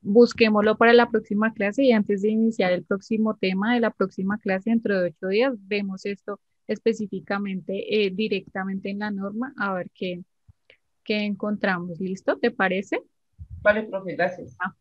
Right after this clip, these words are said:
Speaker 1: ya también se nos acabó el tiempo. Eh, muchísimas gracias a todos.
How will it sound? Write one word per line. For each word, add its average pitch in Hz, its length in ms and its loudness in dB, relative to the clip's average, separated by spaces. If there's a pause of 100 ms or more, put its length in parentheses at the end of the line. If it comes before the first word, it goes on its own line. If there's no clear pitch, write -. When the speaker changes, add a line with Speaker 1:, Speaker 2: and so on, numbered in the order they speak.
(120)
Speaker 1:
ya 190 200 -2
también 202 280 -2
se 208 140 -6
nos 220 180 -6
acabó 214 320 2
el 180 140 0
tiempo. 220 480 2 (400)
Eh, 196 840 8
muchísimas 226 600 4
gracias 214 380 2
a 214 100 2
todos. 214 540 4